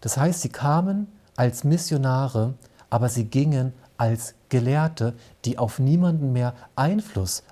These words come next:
ausüben könnten. Sie waren dadurch geistlich tot geworden und hatten diese Seelenlast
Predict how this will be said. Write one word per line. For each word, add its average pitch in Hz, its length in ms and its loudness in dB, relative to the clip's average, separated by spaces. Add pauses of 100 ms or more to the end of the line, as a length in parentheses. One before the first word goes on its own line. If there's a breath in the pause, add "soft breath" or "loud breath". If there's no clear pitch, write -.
(140 soft breath)
ausüben 110 600 0
könnten. 87 500 -6 (1500 soft breath)
Sie 120 240 0
waren 165 500 2 (280)
dadurch 143 680 0 (220)
geistlich 131 520 0
tot - 480 -4 (220)
geworden 95 500 0 (360 loud breath)
und 120 200 0
hatten 156 320 2 (380 loud breath)
diese 117 380 2
Seelenlast 113 1400 0